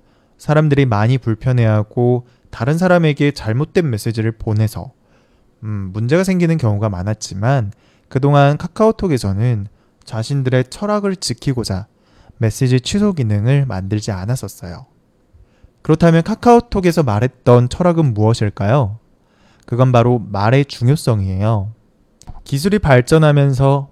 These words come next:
편리하고 빠르게 메시지를 전달할 수 있는 세상이 되었지만 메시지를 쉽고 빠르게 전달할 수 있기 때문에 우리는 너무 쉽게 말을 사용하고 전달하고 있어요.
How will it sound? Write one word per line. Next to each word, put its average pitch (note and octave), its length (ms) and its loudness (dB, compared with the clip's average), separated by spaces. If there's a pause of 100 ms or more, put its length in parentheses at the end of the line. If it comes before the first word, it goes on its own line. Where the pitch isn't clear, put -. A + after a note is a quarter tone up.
(100)
편리하고 E3+ 840 2
빠르게 E3+ 500 -2 (280)
메시지를 B2 520 -2
전달할 B2+ 480 0
수 - 140 -8
있는 A2+ 160 0
세상이 D3+ 340 -2
되었지만 G#2+ 760 -2 (480)
메시지를 D3 500 0
쉽고 - 680 -2
빠르게 G3 320 -2
전달할 C3+ 460 -4
수 - 180 -10
있기 G#2 180 -8
때문에 G2+ 540 -8 (280)
우리는 A2 320 -6
너무 G#2+ 300 -4
쉽게 A#2 720 -2 (100)
말을 A2 540 -4
사용하고 D#3 840 -2 (180)
전달하고 A#2 540 -2
있어요. F2 440 -10